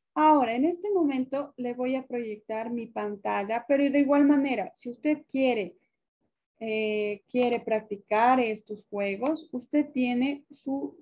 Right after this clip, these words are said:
teléfono o su computadora para que lo pueda hacer. Yo les mando los links para que pueda hacer. Vamos a jugar un jueguito de verbos, ¿ya? Y es a través de esta plataforma, ¿ok? Arrastra con el ratón cada palabra sobre su pareja.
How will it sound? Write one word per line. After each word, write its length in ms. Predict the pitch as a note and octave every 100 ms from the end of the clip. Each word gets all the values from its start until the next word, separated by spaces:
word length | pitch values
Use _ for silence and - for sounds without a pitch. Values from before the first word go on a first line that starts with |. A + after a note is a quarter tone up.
| -
teléfono 760 | B3 B3+ A3 G#3+ G#3 C4+ E4 - _ _ _
o 320 | G#3+ A3+ A3+
su 240 | - A#3
computadora 720 | B3 C4+ D#4 D#4 D#4 C#4+ B3+ B3+
para 240 | A#3 A3
que 100 | G#3
lo 120 | G3
pueda 240 | G#3 G3+ G#3
hacer. 360 | - C#4+ C#4+
Yo 160 | A#3+ A#3
les 240 | B3+ B3
mando 300 | A#3+ A3+ A#3
los 240 | A#3 G3+ A#3
links 320 | C#4 D4 D4
para 220 | G#3 F#3+
que 80 | _ -
pueda 220 | F3 G#3
hacer. 240 | - F3+ - _ - - -
Vamos 320 | A4 B4+ G4+
a 100 | D#4+
jugar 420 | B3 A3 A#3 A#3+
un 220 | C4 C#4+ C#4+
jueguito 420 | B3+ A#3 A#3 B3+
de 120 | G#3+
verbos, 580 | G3+ G3 G3+ E4+ E4+ _ _ _ -
¿ya? 300 | G3 B3 - _ _ _ _ - - -
Y 180 | D#4 F4+
es 220 | G4 G4
a 120 | F#4+
través 420 | F#4 F4+ E4+ E4+ D#4
de 240 | C#4+ C4
esta 240 | C#4 C#4
plataforma, 840 | C4+ A#3 A3+ G3 F#3 F#3+ G#3 D4 F4+ _ _ _ _ _ _
¿ok? 200 | G#3 G#3 G#3 C#4+ - - _ _ _ _ _ _ -
Arrastra 520 | E4 D#4+ F4 F4 F#4+
con 120 | F4+
el 100 | D#4
ratón 400 | C4+ B3+ B3 B3+
cada 320 | B3+ D4 D4+ D4
palabra 460 | A#3+ A3 A#3 B3
sobre 280 | B3 A#3 A3
su 200 | - -
pareja. 600 | A3 A3+ C#4+ D4+ G#3